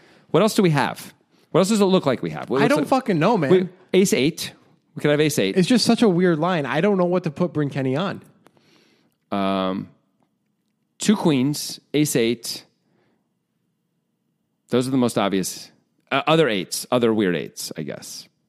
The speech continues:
Speaker 2: I guess. So when Adamo moves in,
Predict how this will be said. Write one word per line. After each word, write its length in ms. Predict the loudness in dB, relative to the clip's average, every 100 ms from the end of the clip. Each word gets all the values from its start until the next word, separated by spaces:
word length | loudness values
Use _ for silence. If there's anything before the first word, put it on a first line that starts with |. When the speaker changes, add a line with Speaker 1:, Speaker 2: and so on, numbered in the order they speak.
| _ -10
Speaker 2:
I 120 | -8
guess. 520 | -4 -6 -6 -12 -18 _ _ _ _ _ _ _ _ _ _ _ _ _ _ _ _ _ _ _
So 160 | -4 0
when 140 | 0
Adamo 300 | 0 0 2
moves 240 | 2 0 0
in, 380 | 0 -2 -6